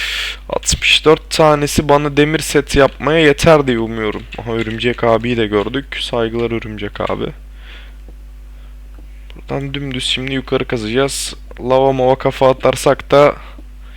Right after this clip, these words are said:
ağlaya ağlaya ölmeyi bekleyeceğiz. Taktik basit. Ama lava olmadan bir iki damla aşağı akıyor diye biliyorum. O yüzden şılak şuluk çıkabiliriz. Pat. Şöyle bir adet daha.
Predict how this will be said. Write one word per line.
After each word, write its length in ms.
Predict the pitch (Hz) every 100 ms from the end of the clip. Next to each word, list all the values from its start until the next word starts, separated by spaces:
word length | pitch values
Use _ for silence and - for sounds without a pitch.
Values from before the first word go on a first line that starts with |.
| - - - -
ağlaya 420 | 175 131 113 104
ağlaya 260 | 104 123
ölmeyi 360 | 131 120 123 120
bekleyeceğiz. 520 | 104 - 98 - -
Taktik 500 | - 120 - - -
basit. 560 | 127 - 120 - - - - - - - - - - - - - - - - - - - - - -
Ama 220 | - 156
lava 160 | 156 156
olmadan 560 | 175 170 156 165 165
bir 80 | 147
iki 200 | 143 160
damla 280 | 147 135 165
aşağı 340 | 147 - 160
akıyor 320 | 151 - 147 123
diye 180 | 107
biliyorum. 340 | 104 104 104 117
O 80 | 123
yüzden 340 | 120 135 131 - - - - -
şılak 400 | - - 120 -
şuluk 320 | - 127 -
çıkabiliriz. 640 | - - 131 135 113 - - - - - - - - - - -
Pat. 360 | - - - - - - - - - - - - - - - - - - - - -
Şöyle 460 | - 247 185 120
bir 100 | 127
adet 340 | 123 113 110 -
daha. 280 | 110 135